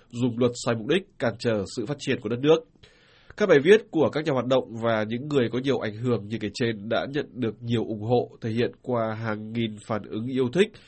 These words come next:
và hàng trăm lời bình luận đồng tình. Trên Facebook những ngày này,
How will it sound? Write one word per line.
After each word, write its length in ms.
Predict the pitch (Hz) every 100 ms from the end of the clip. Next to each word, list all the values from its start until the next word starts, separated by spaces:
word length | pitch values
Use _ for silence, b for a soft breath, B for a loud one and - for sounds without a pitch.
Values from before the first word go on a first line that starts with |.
| B B
và 220 | - 113
hàng 260 | 110 120 113 101
trăm 220 | 135 123
lời 240 | 117 110
bình 160 | 107 107
luận 160 | 110
đồng 140 | 117 110
tình. 200 | 117 113 - _ _ b b b b b -
Trên 200 | 147 131
Facebook 380 | 185 185 208 156
những 140 | 151
ngày 100 | 156
này, 240 | 131 113